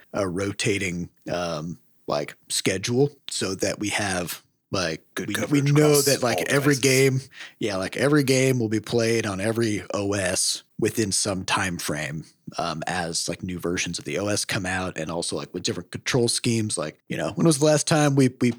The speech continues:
Speaker 1: had somebody, like, test, like, Quadrupus Rampage on Android with a controller, you know? And, like, that's guaranteed now that we have that, that kind of coverage, um, which previously, you know, we had lots and lots of holes there. So,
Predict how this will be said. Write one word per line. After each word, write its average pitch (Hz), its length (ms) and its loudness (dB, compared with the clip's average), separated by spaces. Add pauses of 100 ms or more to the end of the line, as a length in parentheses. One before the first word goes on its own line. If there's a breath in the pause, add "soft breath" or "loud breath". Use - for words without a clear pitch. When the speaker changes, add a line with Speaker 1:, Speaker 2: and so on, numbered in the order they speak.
(240)
Speaker 1:
had 120 200 0
somebody, 110 320 -4
like, 98 260 -6
test, 120 400 -2
like, 107 160 -2
Quadrupus 117 580 -2
Rampage 107 800 2
on 98 280 -4
Android 95 580 -2
with 87 160 -8
a - 80 -10 (100)
controller, 92 640 -2 (220)
you 95 100 -2
know? 82 220 -4 (540 loud breath)
And, 87 280 -4 (160)
like, 76 220 -2
that's - 400 -2 (400)
guaranteed 101 640 -2
now 85 240 -2
that 58 140 -4
we 90 100 -4
have 82 360 -2
that, 85 260 0
that - 200 -4
kind - 220 -2
of - 120 -8
coverage, - 520 -6 (400 loud breath)
um, 80 440 -2 (340)
which - 340 -4
previously, 147 400 4
you 107 80 -2
know, 92 80 -4
we 107 80 -2
had 90 140 -2
lots 95 260 0
and 92 100 -4
lots 85 140 -4
of - 240 -12 (120)
holes - 340 -2
there. - 260 -6 (240)
So, 76 340 0